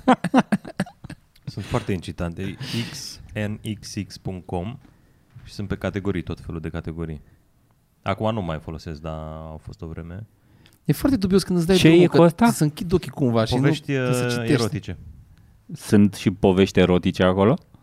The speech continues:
Speaker 2: Sunt... Uh, cred că e o secțiune. Cred că e și site porn-
Speaker 3: Cred că
Speaker 2: porno.
Speaker 3: e o
Speaker 1: Povestiri,
Speaker 3: secțiune,
Speaker 1: nu-s
Speaker 3: că eu n-am
Speaker 1: povești.
Speaker 3: ajuns la secțiunea aia.
Speaker 1: Povestiri, nu-s povești.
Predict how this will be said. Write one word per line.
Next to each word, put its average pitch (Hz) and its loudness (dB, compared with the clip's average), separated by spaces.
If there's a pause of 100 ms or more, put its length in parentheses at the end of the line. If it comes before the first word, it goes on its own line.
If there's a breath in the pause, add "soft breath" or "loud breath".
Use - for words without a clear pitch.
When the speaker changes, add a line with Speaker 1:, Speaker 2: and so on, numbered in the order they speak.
(280)
Speaker 2:
Sunt... 95 -14 (140)
Uh, 92 -8 (1040)
cred 104 -14
că 107 -10
e - -2
o 101 -2
secțiune. 87 -8
Cred 95 -10
că 104 -8
e 98 -6
și 95 -10
site 90 -8
porn- 87 -12
Speaker 3:
Cred 104 4
că 165 0
Speaker 2:
porno. 165 8
Speaker 3:
e - 10
o 139 8
Speaker 1:
Povestiri, 123 6
Speaker 3:
secțiune, 120 6
Speaker 1:
nu-s 135 4
Speaker 3:
că 139 2
eu 160 10
n-am 180 6
Speaker 1:
povești. 185 6
Speaker 3:
ajuns 123 6
la 143 4
secțiunea 117 6
aia. 113 6
Speaker 1:
Povestiri, 110 4
nu-s 113 2
povești. 87 -2